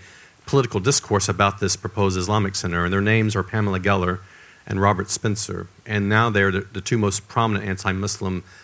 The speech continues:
uh, activists I can think of, s-, s-, becoming so prominent that there's a man named Steve Bannon, some of you may have heard of,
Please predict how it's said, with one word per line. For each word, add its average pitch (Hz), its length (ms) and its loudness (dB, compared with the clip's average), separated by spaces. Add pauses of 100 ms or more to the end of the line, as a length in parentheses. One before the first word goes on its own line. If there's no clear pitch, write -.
(440)
uh, 104 240 2
activists 117 520 0
I 110 80 2
can 107 160 -2
think 143 260 0
of, 90 400 -2 (100)
s-, - 240 -4
s-, - 220 -2
becoming 127 680 0
so 151 220 2
prominent 107 600 0
that 107 180 2
there's 107 180 2
a 104 60 -2
man 113 220 2
named 101 200 0
Steve 104 400 -2
Bannon, 92 460 0 (1160)
some 117 240 0
of 104 80 2
you 101 80 2
may 104 120 4
have 95 120 0
heard 92 140 -2
of, 90 500 -6